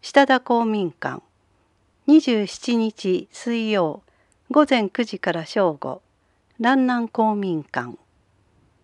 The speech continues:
地区での集会などにも出向いて説明します。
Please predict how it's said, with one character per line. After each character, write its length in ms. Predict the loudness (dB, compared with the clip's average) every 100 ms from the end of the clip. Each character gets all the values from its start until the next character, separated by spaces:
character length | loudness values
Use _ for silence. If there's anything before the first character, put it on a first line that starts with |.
| _ _ _ _ _ _ _
地 180 | -2 0
区 120 | 2
で 120 | 0 0
の 100 | -2
集 240 | -2 0
会 260 | 2 2 2
な 140 | 0
ど 120 | 2
に 140 | 2 2
も 240 | 0 -4 -2
出 120 | 2
向 140 | 2
い 80 | 0
て 140 | -4
説 320 | -6 -8 -6 -4
明 220 | -2 -4
し 160 | -6
ま 160 | -6 -6
す。 260 | -10 -20